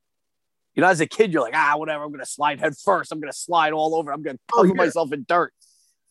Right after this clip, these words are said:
Speaker 1: As an adult, ugh, there's no way I could do that.
Speaker 2: And it's weird because as a, as I'm heading into the base, like, my instincts, I want,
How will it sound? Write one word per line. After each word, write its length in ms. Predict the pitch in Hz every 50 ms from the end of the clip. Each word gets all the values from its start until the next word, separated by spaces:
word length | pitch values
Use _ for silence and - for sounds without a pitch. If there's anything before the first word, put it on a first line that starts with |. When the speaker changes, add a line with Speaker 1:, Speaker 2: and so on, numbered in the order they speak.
| _ _ _ _ _ -
Speaker 1:
As 160 | 165 160 147
an 80 | 151
adult, 480 | 123 123 127 - 123 135 180 240 240 - - _
ugh, 200 | - 185 202 - - - - - - - _ _ _ _ _ _ _ _ _ _ _ _ _ _ _ _
there's 140 | - 170 170
no 120 | 202 214
way 180 | 196 196 185 180
I 60 | 175
could 160 | - 180 170
do 160 | 175 269 269
that. 180 | 170 - - - _ _ _ _ _ _ _ _ _ _ _ _ _ -
Speaker 2:
And 200 | 180 180 196 185 -
it's 180 | 185 160 -
weird 340 | - 143 151 190 214 214 185 143
because 340 | 160 151 - 175 147 - - -
as 260 | 147 160 185 208 202
a, 180 | 214 208 - - _ _ _ _ _ _
as 220 | - 175 196 196 208
I'm 160 | 214 208 196
heading 320 | 175 131 175 175 175 170 170
into 240 | 160 151 156 - 143
the 80 | 127 117
base, 580 | 104 120 113 101 92 92 - - - - - - _ _ _ _ _ _ _ _ _ _ _ _ _ _ _ _ _ _ _ _ _ _ _ _ _ _ _ _ _ _ _ _ _ _ -
like, 300 | 143 143 139 - - -
my 240 | 139 139 139 139 - -
instincts, 840 | 180 214 240 226 - - 165 147 135 127 123 - - - - - _ _ _ _ _ _ _ -
I 100 | 156 151
want, 640 | 131 127 123 123 131 151 190 240 285 320 320 320